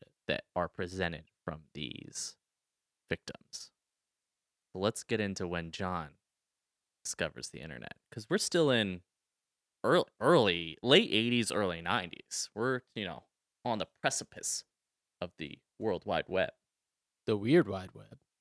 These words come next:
Speaker 2: That's us.
Speaker 1: Just wanted to, I figured
Speaker 2: Yeah,
Speaker 1: now is a
Speaker 2: plug it
Speaker 1: good time
Speaker 2: again.
Speaker 1: for a plug, yeah.
Speaker 2: Yeah, our sponsorship, us.
Speaker 1: Us.
Speaker 2: Please.
Speaker 1: Sponsored by us.
Speaker 2: Please listen. Thanks.
Speaker 1: Continue listening. If you made it here, good job. Keep going.
Speaker 2: <laughs> Keep
Speaker 1: You got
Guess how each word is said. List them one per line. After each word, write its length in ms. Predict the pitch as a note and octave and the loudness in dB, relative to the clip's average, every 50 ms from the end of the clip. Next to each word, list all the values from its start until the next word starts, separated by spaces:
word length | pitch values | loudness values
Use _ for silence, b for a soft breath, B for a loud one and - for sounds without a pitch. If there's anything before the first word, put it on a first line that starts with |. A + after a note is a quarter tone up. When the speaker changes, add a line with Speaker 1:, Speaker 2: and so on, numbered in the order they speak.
| _ | _
Speaker 2:
That's 220 | - F#2 G2+ - - | -4 -4 -2 0 2
us. 380 | D2+ G#2 G2+ - - - - _ _ _ _ _ _ _ _ _ _ _ _ - | 0 0 0 -2 -8 -12 -12 _ _ _ _ _ _ _ _ _ _ _ _ -4
Speaker 1:
Just 140 | - C3 - | -4 0 2
wanted 240 | C3+ A#2 G#2 F#2+ - | 2 2 0 0 -2
to, 180 | - F#2 E2+ _ _ _ - - | -4 -6 -6 _ _ _ -8 -4
I 140 | D3+ B2 | -4 -4
figured 400 | A2+ - - A2 G2+ G2+ G2 F#2+ | -2 0 -2 0 0 0 -2 0
Speaker 2:
Yeah, 100 | F#2+ F2+ | -2 0
Speaker 1:
now 220 | - G#2+ G#2+ G#2 G#2+ | 0 0 2 2 2
is 80 | G#2 | 2
a 20 | G2+ | 4
Speaker 2:
plug 20 | |
it 40 | G#2+ | 4
Speaker 1:
good 100 | A2 F#2+ | 2 4
time 100 | F#2 G2 | 4 2
Speaker 2:
again. 80 | F#2 F#2 | 0 0
Speaker 1:
for 60 | G#2 G#2 | -2 -4
a 40 | |
plug, 320 | G2+ - G#2+ G#2 G#2 G#2 G#2+ | -2 -2 -2 -2 -2 -2 -4
yeah. 180 | G#2 G2+ G2+ G2+ _ - | -4 -4 -4 -6 _ -6
Speaker 2:
Yeah, 180 | G2+ F#2 D#2+ - - - | -4 -4 -4 -6 -8 -6
our 80 | - F#2+ | -6 -4
sponsorship, 720 | - - - G2 F2+ F2 - G#2+ G2 - - G2+ G2+ - _ - | -4 -4 -2 -2 -2 -2 -4 -6 -8 -4 -2 -2 -2 -2 _ -4
us. 320 | - F2 G2 - - - - _ _ _ _ _ - | -2 -2 -2 -2 -6 -14 -18 _ _ _ _ _ 0
Speaker 1:
Us. 360 | - C#3+ C3 - - - - _ _ _ _ _ _ _ _ - | 2 2 2 0 -4 -10 -12 _ _ _ _ _ _ _ _ -2
Speaker 2:
Please. 80 | - - | 6 10
Speaker 1:
Sponsored 380 | E4+ D4 A#3+ D3 B2+ A#2+ A2 | 10 10 10 10 6 2 4
by 380 | - B2 B2+ D3 F3 F#3+ E3+ - _ _ _ _ _ _ _ _ - - | 4 6 8 8 6 6 4 0 _ _ _ _ _ _ _ _ 4 4
us. 320 | D4 A#2+ G2+ - - - _ - | 4 4 4 0 -8 -12 _ -4
Speaker 2:
Please 220 | - F3+ G#3+ F#3+ - | 0 0 0 4 4
listen. 340 | G3+ G#3 - - - - _ _ _ _ - | 4 4 4 0 -4 -6 _ _ _ _ -4
Thanks. 340 | - - D2+ - - - - _ _ _ _ _ - | -4 -4 -4 -4 -12 -14 -14 _ _ _ _ _ 6
Speaker 1:
Continue 420 | - G#3+ A#3 - B3 B3 A#3+ B3+ | 6 6 8 6 2 4 4 6
listening. 440 | B3 B3+ C4+ - - A2+ F#2+ G2+ - _ - - - | 6 6 6 4 4 0 -2 -4 -8 _ -20 -14 -4
If 160 | - C3 C#3 | 0 0 4
you 120 | G#3 C4 C#4 | 6 6 8
made 200 | G#3+ G3+ B3+ D#4+ | 10 10 8 8
it 120 | - - | 6 2
here, 240 | B2 A2+ A2+ C#3 - _ _ _ _ - | 2 2 2 0 0 _ _ _ _ 6
good 160 | - E4 E4+ | 8 8 10
job. 380 | - E4 F4+ F4+ - - - - _ _ _ _ - | 10 10 12 12 10 10 8 2 _ _ _ _ -2
Keep 240 | - - C3+ C#3+ - | 4 6 6 8 10
going. 380 | A#3+ B3 B3 A#3 E3 F#2+ - _ | 10 10 10 10 8 6 0 _
Speaker 2:
<laughs> 60 | _ - | _ -10
Keep 160 | - - C#4+ | -4 2 8
Speaker 1:
You 120 | B3+ E4 - | 8 8 10
got 220 | - D4+ D4+ F4 | 10 8 8 8